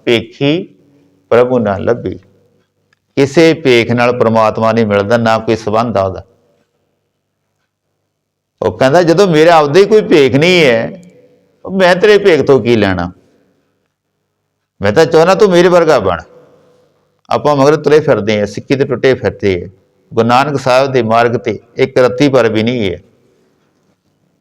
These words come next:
ਇਹ ਆ ਜੋ ਦਿਨਾਂ ਵਿੱਚ ਸਾਡੇ ਤੇ ਅਤਿਆਚਾਰ ਹੋਇਆ ਹੈ ਨਾ, ਇਹ ਸਾਡੀ ਹੀ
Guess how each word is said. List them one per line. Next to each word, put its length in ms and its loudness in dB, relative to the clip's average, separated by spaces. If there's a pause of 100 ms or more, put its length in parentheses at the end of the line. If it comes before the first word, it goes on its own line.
(140)
ਇਹ 120 2
ਆ 120 4
ਜੋ 160 2
ਦਿਨਾਂ 300 0
ਵਿੱਚ 120 -2
ਸਾਡੇ 180 2
ਤੇ 120 2
ਅਤਿਆਚਾਰ 400 0
ਹੋਇਆ 200 4
ਹੈ 80 -2
ਨਾ, 140 -8 (1800)
ਇਹ 180 0
ਸਾਡੀ 560 0
ਹੀ 640 0